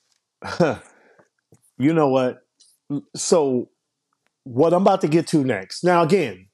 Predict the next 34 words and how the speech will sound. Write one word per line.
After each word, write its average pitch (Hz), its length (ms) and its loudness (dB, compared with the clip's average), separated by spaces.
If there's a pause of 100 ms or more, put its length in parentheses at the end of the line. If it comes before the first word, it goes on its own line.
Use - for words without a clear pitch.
(340)
let 240 160 2
it 262 100 2
all 240 200 4
hang 196 260 2
out. 98 260 -6
This 208 200 2
is 202 100 0
the 180 80 2
name 165 260 2
of 147 40 2
the 151 80 2
show, 95 460 -4
okay? 139 500 2 (760)
Let 175 200 2
it 180 100 2
all 170 380 4
hang 147 260 2
out. 95 280 -2 (680)
There's 143 220 2
no 139 120 2
more 147 160 2
topics, 131 680 -2 (760)
as 117 200 2
I 127 140 4
said 139 300 2
before, 123 600 0 (560)
like 117 180 2
it 160 120 2
was 123 300 2
in 123 160 -4
my 117 160 2
first 127 540 -2
couple 123 420 -2
episodes. 92 600 -8